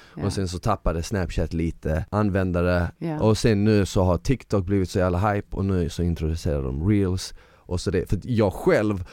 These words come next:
Speaker 2: jag är så van vid att trycka på den knappen för att
Speaker 1: Ja.
Speaker 2: det är den knappen man tryckte för att lägga ut ett inlägg.
Speaker 1: Exakt.
Speaker 2: Och så går jag in och ser det Reels och jag har gjort en Reel i mitt liv bara
Speaker 1: Ja.
Speaker 2: för att testa.
Speaker 1: Mm.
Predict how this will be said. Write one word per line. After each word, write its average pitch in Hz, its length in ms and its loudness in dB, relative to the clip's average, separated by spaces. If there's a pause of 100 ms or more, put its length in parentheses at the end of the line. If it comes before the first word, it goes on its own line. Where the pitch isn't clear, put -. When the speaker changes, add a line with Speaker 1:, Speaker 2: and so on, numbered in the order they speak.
Speaker 2:
jag 127 240 4
är 135 40 4
så 135 120 2
van 123 280 4
vid 113 80 2
att 107 80 -2
trycka 143 340 0
på - 80 4
den 127 140 2
knappen 113 500 0
för 104 120 0
att 98 60 2
Speaker 1:
Ja. 95 100 0
Speaker 2:
det 113 60 4
är 110 80 4
den 113 160 2
knappen 110 380 0
man 101 100 0
tryckte 113 340 -2
för 107 140 0
att 104 60 2
lägga 107 200 2
ut 113 180 2
ett 104 80 -4
inlägg. 139 340 4
Speaker 1:
Exakt. 285 320 -2
Speaker 2:
Och 127 160 2
så 123 80 0
går 123 120 4
jag 123 100 4
in 139 200 4
och 110 60 0
ser 120 160 0
det 107 80 -2
Reels 131 300 0
och 110 120 -2
jag 120 140 4
har 110 200 2 (120)
gjort 120 340 2
en 120 260 4
Reel 117 200 2
i 95 60 2
mitt 104 160 -2
liv 113 220 2
bara 95 160 2
Speaker 1:
Ja. 180 60 0
Speaker 2:
för 190 60 0
att 220 60 -2
testa. 104 600 4
Speaker 1:
Mm. 175 200 -6